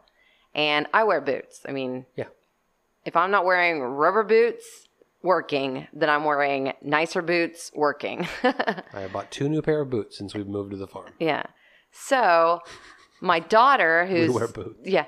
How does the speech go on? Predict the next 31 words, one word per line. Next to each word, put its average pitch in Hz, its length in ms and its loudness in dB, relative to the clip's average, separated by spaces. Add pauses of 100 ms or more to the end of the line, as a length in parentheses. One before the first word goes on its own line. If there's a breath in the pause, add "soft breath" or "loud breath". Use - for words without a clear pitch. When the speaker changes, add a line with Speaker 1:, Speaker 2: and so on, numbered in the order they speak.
(120)
Speaker 1:
we 190 140 0
wear 185 140 0
boots. 147 240 -6 (280 loud breath)
My 175 160 2
daughter, 170 760 2 (160)
who 185 160 2
is 160 380 2 (140)
now 165 280 4
headed 165 300 0
to 160 60 -4
college 175 840 0
and 147 320 2
wants 160 260 -2
to 185 60 -6
have 151 240 -2
a 147 40 -14
pair 151 260 0
of 143 60 -2
boots 214 320 -2
when 170 100 -6
she 165 120 -10
goes 143 200 -4
to - 60 -16
college. 185 580 0 (100)
Speaker 2:
Oh, 110 160 -4
I 104 80 -4
bet 107 140 -4
she 110 120 -6
eyeballed 101 360 -4
those 117 180 -4
boots. - 380 -20